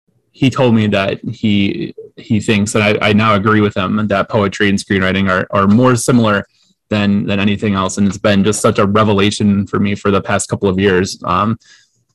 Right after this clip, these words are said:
as somebody who didn't really have much experience with poetry, <laughs> um, outside of what, uh, I, I did in, you know, in school growing up, um,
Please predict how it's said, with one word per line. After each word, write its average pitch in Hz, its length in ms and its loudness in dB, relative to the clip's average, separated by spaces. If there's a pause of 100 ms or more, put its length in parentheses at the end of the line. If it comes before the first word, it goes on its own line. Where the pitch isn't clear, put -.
(200)
as 120 100 -2
somebody 127 240 4
who 117 140 6
didn't 120 300 2
really 127 340 4
have 120 380 2
much 160 280 2
experience 180 520 0
with 170 120 -2
poetry, 196 600 0 (260)
<laughs> 131 380 -4
um, 123 160 2
outside 117 360 2
of 107 140 2
what, 110 200 2 (500)
uh, - 20 -2
I, 101 420 0
I 104 120 -2
did 101 240 0
in, 92 360 -2
you 98 120 -2
know, 92 160 0
in 92 120 0
school 101 380 0
growing 95 280 -2
up, 92 180 -4 (380)
um, 101 500 -2